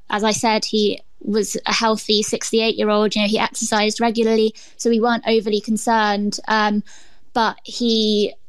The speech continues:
at one point started coughing up some blood, so, um, was told to go into, um, to go into the hospital. And at that point, um, you know, we, we didn't, that was, I'd never saw him again until he died.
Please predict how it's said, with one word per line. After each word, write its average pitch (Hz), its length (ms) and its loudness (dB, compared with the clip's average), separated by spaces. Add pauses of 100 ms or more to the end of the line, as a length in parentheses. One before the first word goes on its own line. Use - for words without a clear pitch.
at 190 120 0
one 214 200 0
point 214 200 -2
started 208 280 -2
coughing 220 340 0
up - 260 -4
some 214 260 0
blood, 226 360 2
so, 208 380 2
um, 208 280 2
was 208 200 0
told 208 300 0
to - 100 -4
go 208 180 2
into, 208 540 2 (420)
um, 196 600 0 (540)
to 220 160 0
go - 140 2
into 208 300 2
the 208 80 -2
hospital. 208 680 -2 (120)
And 214 380 2
at - 160 -2
that 220 220 0
point, 202 420 0 (800)
um, 214 420 0 (460)
you - 280 -2
know, 208 240 0 (460)
we, 220 320 2
we 233 160 2
didn't, 214 360 -2 (300)
that 233 140 2
was, 208 280 -2
I'd 220 160 0
never 208 180 0
saw 226 240 2
him 202 160 -6
again 196 260 0
until 202 420 2
he 196 420 0
died. 202 480 0